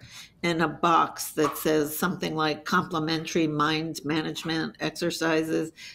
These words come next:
It's about halfway down. So there's a pull down. The, the exercise that I'm saying, if you do nothing else, do this,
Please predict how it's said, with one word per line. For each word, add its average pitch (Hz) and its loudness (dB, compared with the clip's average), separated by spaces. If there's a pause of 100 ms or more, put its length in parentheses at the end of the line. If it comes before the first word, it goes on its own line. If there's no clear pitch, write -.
It's - -6
about 147 0
halfway 160 2
down. 151 -2 (1000)
So 147 2
there's 143 2
a 139 -2
pull 165 4
down. 151 0 (560)
The, 160 2 (420)
the 170 6
exercise 185 2
that 160 0
I'm 151 -2
saying, 160 0
if 156 -4
you 160 2
do 156 2
nothing 156 0
else, 156 0
do 151 2
this, 170 0